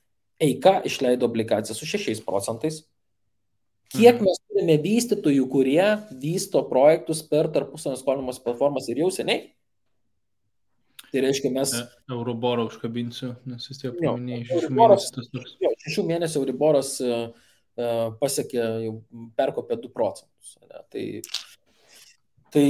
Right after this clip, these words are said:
Speaker 1: tai gerai, keturi plius du arba penki plius du yra šeši arba septyni procentai, bet, nu, pasižiūrėkim, už kiek vystytojai skolinasi per tarpusavio skolinimosi platformas, ten Estate Guru, Nord Streetas, Profitus, ane,
Speaker 2: Mhm.
Speaker 1: ir,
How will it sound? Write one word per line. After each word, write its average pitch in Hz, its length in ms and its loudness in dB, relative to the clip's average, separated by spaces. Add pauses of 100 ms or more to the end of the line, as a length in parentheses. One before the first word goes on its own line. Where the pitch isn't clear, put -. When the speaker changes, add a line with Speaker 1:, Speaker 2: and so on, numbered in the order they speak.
Speaker 1:
tai 143 160 0
gerai, 165 300 6
keturi 165 360 6
plius 160 280 2
du 220 200 6
arba 147 200 6
penki 139 280 -6
plius 139 320 -2
du 208 160 6
yra 143 360 4
šeši 151 360 -2
arba 143 160 -2
septyni 143 320 -6
procentai, 156 480 0
bet, 135 320 -2
nu, 135 240 -8
pasižiūrėkim, 143 480 -6
už 120 120 -10
kiek 160 200 -6
vystytojai 151 360 -6
skolinasi 139 500 -4
per 127 100 -10
tarpusavio - 480 -8
skolinimosi 117 460 -8
platformas, 107 500 -8
ten - 160 -16
Estate - 320 -6
Guru, 127 400 -6
Nord 120 180 -10
Streetas, 131 460 -10
Profitus, - 600 -4
ane, 113 260 -10 (380)
Speaker 2:
Mhm. 117 280 -2
Speaker 1:
ir, 120 140 -2